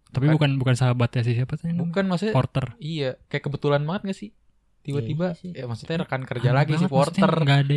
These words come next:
Speaker 1: yang mau bersihin ruang meeting gitu, ngecek.
Speaker 3: Hmm.
Speaker 1: Yang nemuin harus sampai enam hari dulu loh.
Speaker 3: Dan ini juga sih sebenarnya, apa ya? Eh, gue juga nggak tahu sih, ini salah satu kasus yang menurut gue masih ketutup rapat.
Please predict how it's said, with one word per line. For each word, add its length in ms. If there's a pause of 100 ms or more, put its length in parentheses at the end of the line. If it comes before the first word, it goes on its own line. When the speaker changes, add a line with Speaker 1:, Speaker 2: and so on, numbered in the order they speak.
Speaker 1:
yang 160 (380)
mau 160
bersihin 500
ruang 240
meeting 500
gitu, 300
ngecek. 560 (400)
Speaker 3:
Hmm. 320 (180)
Speaker 1:
Yang 220
nemuin 400
harus 300
sampai 500 (400)
enam 220
hari 260
dulu 380
loh. 140 (520)
Speaker 3:
Dan 340
ini 220
juga 300
sih 180
sebenarnya, 640 (380)
apa 260
ya? 240 (640)
Eh, 720
gue 200
juga 180
nggak 160
tahu 100
sih, 140
ini 160
salah 220
satu 180
kasus 240
yang 260
menurut 300
gue 80
masih 220
ketutup 340
rapat. 480